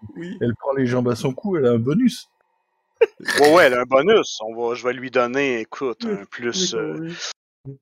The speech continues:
Speaker 3: disons, un, un plus vingt même. Sont, sont,
Speaker 1: Ouais.
Speaker 3: sont pas, sont pas lents comme des zombies, ce n'est pas des
Speaker 1: Ah.
Speaker 3: zombies, là, mais,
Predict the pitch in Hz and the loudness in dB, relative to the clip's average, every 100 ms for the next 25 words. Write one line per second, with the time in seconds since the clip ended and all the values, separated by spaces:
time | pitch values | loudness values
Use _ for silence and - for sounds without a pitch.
0 | - - - 156 156 135 127 127 139 143 | -8 0 4 6 6 6 4 2 0 2
1 | 147 123 127 269 262 170 202 123 _ _ | 2 2 2 2 2 -2 -2 -10 _ _
2 | _ _ _ - 180 147 139 165 175 139 | _ _ _ -8 -6 -4 0 0 0 -8
3 | _ _ _ _ _ 196 196 330 - - | _ _ _ _ _ 2 2 2 0 -2
4 | - 202 427 349 160 175 226 170 143 147 | 0 2 6 6 8 6 4 2 2 0
5 | 135 127 226 - 139 127 139 - 147 120 | -2 -4 -6 -2 -2 -2 -2 -2 -4 -4
6 | 120 196 370 302 175 | -10 -16 -12 -4 -2